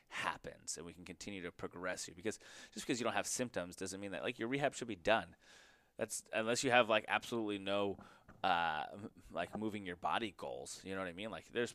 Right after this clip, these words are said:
so much. And if it was truly a recurrent hamstring issue, like, well, did they ever watch you skating?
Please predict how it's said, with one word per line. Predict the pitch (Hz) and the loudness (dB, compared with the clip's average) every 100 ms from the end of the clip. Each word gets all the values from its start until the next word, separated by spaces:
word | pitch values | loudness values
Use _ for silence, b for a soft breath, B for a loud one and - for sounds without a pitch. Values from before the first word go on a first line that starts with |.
| - | -8
so | - - - 165 160 | -6 -2 6 8 8
much. | 135 98 78 - | 6 2 0 -4
And | 135 | 0
if | 160 185 | 2 4
it | 120 | 6
was | 135 147 - | 8 8 4
truly | - 139 147 160 143 | -4 -2 0 2 2
a | |
recurrent | 123 - 131 120 | 0 -2 -4 -4
hamstring | 117 123 - 143 | -6 -6 -6 -6
issue, | 139 - 156 | -6 -4 0
like, | 117 - b b b b _ _ - | 0 -2 b b b b _ _ 0
well, | 98 | 2
did | 104 95 | 2 2
they | 98 | 2
ever | 98 98 | 2 0
watch | 95 87 90 92 - - | -4 0 0 0 -2 -6
you | 95 92 90 90 - | -4 -4 -6 -8 -8
skating? | - 82 87 98 135 | -8 -6 -6 -8 -10